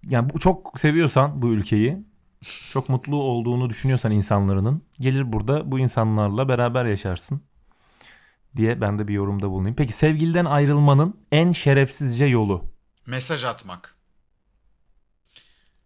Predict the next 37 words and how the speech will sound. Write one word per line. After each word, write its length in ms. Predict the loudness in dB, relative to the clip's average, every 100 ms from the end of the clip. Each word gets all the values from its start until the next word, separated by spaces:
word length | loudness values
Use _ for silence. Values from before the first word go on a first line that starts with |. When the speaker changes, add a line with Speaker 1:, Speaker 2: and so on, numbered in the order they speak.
| _ _ _ -6
Speaker 1:
Mesaj 260 | -4 -4
atmak. 440 | -6 -6 -10 -10 -10
Speaker 2:
Ya 160 | -6 -4
da 80 |
şey 320 | -2 -2 0 2
var 100 | 2
Speaker 1:
Hmm. 60 |
Speaker 2:
şimdi, 240 | 0 -4 -8
ghost-, 320 | -2 -2 2
Speaker 1:
Evet 140 | 2 2
ya. 60 |
Speaker 2:
ghostlamak 540 | 2 -2 -2 -2 -4 -4
diye 120 | 0
bir 120 | 2
şey 240 | 2 0
var. 220 | 0 -2 -6
Duydun 320 | -8 -6 -8
mu 100 | -8
hiç 140 | -10
internette 460 | -12 -10 -10 -10 -14
bu 80 | -12
tabiri? 460 | -10 -10 -10 -16 -20 _ _ -2
Speaker 1:
Yok 220 | 0 4
abi, 200 | 4 2
nedir 180 | 2 0
o? 140 | 0 -2
Speaker 2:
Abi 280 | -4 -6 -10
bu 160 | -8
ghostlamak 640 | -2 -2 -2 -8 -8 -8 -10
dedikleri 460 | -12 -10 -10 -6
şey 280 | -4 -4 -8
hiçbir 360 | -12 -10 -8 -4
şey 220 | -4 -4
söylemeden 680 | -4 -4 -2 -2 -2 -2 -4 -12 _ _
yok 320 | -6 -2 0
olmak 460 | 0 -2 -4 -8 -12 _
ilişkideyken. 760 | -12 -4 -4 -4 -10 -10 -12 -16